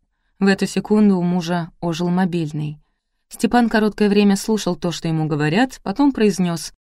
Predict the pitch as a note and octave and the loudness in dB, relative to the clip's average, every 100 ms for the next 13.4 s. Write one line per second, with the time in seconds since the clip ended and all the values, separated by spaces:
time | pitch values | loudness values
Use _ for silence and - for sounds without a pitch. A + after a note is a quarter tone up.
0 | _ - F#3+ G3 G#3 - C4 A3 F#3 F3+ | _ 0 2 2 2 4 4 4 2 0
1 | E3+ F3 F3 - F3 E3 F3 A3+ G#3+ G#3 | -4 -2 0 0 -2 0 4 4 4 0
2 | E3 - F#3 F3+ E3+ F3 E3+ D#3+ C#3 C#3 | -2 -2 -2 -2 -4 -4 -4 -4 -4 -6
3 | C3+ - _ _ _ _ - A3 C#4 C#4+ | -8 -12 _ _ _ _ -6 2 4 4
4 | - G3 G3 F3+ F#3+ F#3 F3 E3 D#3+ E3 | 4 0 0 2 2 0 -2 -4 -4 -4
5 | E3 D#3+ D#3 - D#3+ A3 A#3+ G3+ D#3+ D#3 | -4 -4 -6 -6 -2 0 2 0 -2 -4
6 | E3 D#3 D#3 C#3+ C#3 - _ _ _ _ | -6 -4 -4 -4 -6 -14 _ _ _ _
7 | _ - D#4 - A#3+ A3+ A#3 G#3 G3 F3 | _ 0 0 2 0 2 2 2 2 0
8 | - G3 F3+ - C#3 C3+ C#3 - _ _ | -2 -4 -4 -8 -8 -8 -10 -18 _ _
9 | _ _ - F#3+ E3+ F#3 F3 F3+ F#3 F#3 | _ _ -2 -2 2 0 0 0 0 0
10 | E3+ - E3 E3+ E3 - E3 E3 E3 - | -2 -4 -4 -4 -6 -6 -4 -4 -4 -6
11 | E3 G3+ A3+ _ _ _ F#3 - G3 G3+ | -4 -2 -4 _ _ _ -8 -6 0 4
12 | G3 F#3 A3 A#3 F#3+ D#3+ E3 F3 D#3 - | 4 4 2 2 -4 -4 -4 -4 -6 -6
13 | F3+ - D3+ C#3 | -8 -6 -8 -8